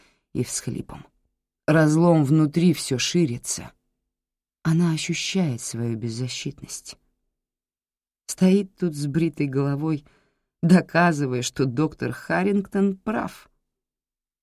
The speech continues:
Она больна и представляет угрозу для самой себя. Ей нужна помощь. «Я не знаю»,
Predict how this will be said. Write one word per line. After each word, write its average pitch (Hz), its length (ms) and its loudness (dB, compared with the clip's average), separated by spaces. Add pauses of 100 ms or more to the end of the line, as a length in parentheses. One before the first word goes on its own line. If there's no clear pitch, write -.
Она 185 280 6
больна 165 720 4
и 185 80 2
представляет 151 840 0
угрозу 165 640 2
для 139 160 -2
самой 123 400 -2
себя. 101 540 -6 (720)
Ей 170 400 4
нужна 120 500 -2 (120)
помощь. - 480 -10 (1080)
«Я 165 100 -10
не - 140 -10
знаю», - 400 -8